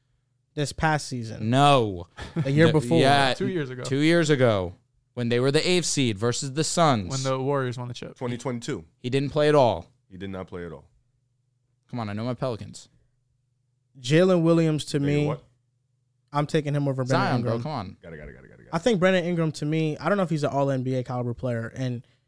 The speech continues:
Speaker 1: the question about Jalen Williams, about if he could be a number one option on a team that is a play-in team.
Speaker 2: Playoff team.
Speaker 1: A play-in, playoff.
Speaker 2: No, they made the
Speaker 1: They got
Speaker 2: playoffs.
Speaker 1: they're, they're the eighth seed.
Speaker 2: Mm-hmm.
Speaker 3: Would've been a
Speaker 1: That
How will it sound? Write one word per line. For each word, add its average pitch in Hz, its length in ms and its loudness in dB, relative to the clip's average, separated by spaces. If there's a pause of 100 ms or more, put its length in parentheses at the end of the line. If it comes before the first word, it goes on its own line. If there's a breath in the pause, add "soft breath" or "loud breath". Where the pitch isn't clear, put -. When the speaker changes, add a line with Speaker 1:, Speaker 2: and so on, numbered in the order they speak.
(260)
Speaker 1:
the 120 40 -8
question 190 360 2
about 151 380 2
Jalen 147 200 2
Williams, 147 200 2
about 131 220 0
if - 60 -6
he 147 80 0
could 135 300 -4
be 143 380 0
a 135 80 -6
number 139 180 0
one 143 100 2
option 135 280 -2
on 127 80 -2
a - 20 -4
team 139 200 -4
that 123 260 -4 (320)
is 135 180 -6
a 123 60 -2
play-in 131 400 -2
team. 120 320 -10 (320)
Speaker 2:
Playoff 135 260 2
team. 92 260 -12
Speaker 1:
A 131 80 -12
play-in, 156 600 -2
playoff. 147 420 2
Speaker 2:
No, 135 60 0
they 135 100 -2
made 143 160 2
the 143 60 2
Speaker 1:
They 139 40 0
got 110 320 2
Speaker 2:
playoffs. - 220 -16
Speaker 1:
they're, 143 180 -6
they're 139 140 -4
the 139 180 -4
eighth 147 120 -2
seed. 139 400 -2
Speaker 2:
Mm-hmm. 110 180 -6 (720)
Speaker 3:
Would've 147 160 -14
been 135 80 -12
a 131 60 -12
Speaker 1:
That - 40 -20